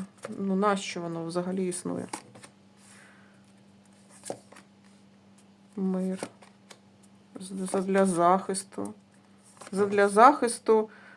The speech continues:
е, їхньої території. Для,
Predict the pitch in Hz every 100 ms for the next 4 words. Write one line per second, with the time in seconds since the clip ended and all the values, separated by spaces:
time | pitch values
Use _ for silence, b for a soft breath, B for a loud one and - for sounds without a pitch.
0 | B - 180 180 190 226 - 208 196 196
1 | 190 180 - 165 151 165 175 180 - _
2 | _ _ - - - - - - - 185
3 | 170 175